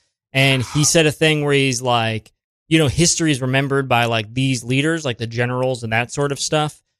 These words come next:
Or, I mean, especially this, like, with, like, a revolution starts with, like, uh, you know, people on the ground and that sort of stuff.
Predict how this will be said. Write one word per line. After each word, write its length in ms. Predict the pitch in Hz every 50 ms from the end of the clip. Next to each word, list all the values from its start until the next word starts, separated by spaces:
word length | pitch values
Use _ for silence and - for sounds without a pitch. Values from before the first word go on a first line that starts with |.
| _ _ _ _ -
Or, 160 | 139 143 143 156
I 40 | 165
mean, 120 | 170 180 170
especially 340 | - - 226 190 - 139 127
this, 220 | 120 127 123 - 113
like, 200 | 110 107 107 117
with, 180 | 113 110 101 107
like, 260 | 104 104 101 - _ _ _ _ _ _ _ _ _ _ _ _ _ _ _ _ _ -
a 100 | 151 135
revolution 680 | 135 151 147 135 131 131 143 160 156 - 147 127 120
starts 680 | 110 - - - - - - 135 135 135 135 - - -
with, 160 | 131 123 113
like, 240 | 120 117 110 104 120
uh, 260 | 120 113 110 107 110 - _ _
you 120 | - 143 123
know, 240 | 110 104 104 104 - _ _ -
people 260 | 151 156 143 143 139
on 120 | 131 120
the 80 | 113 107
ground 400 | 98 113 113 113 120 123 131 120
and 80 | 107
that 180 | 110 113 120 -
sort 140 | - 151 151 151
of 40 |
stuff. 340 | - - 170 165 165 - _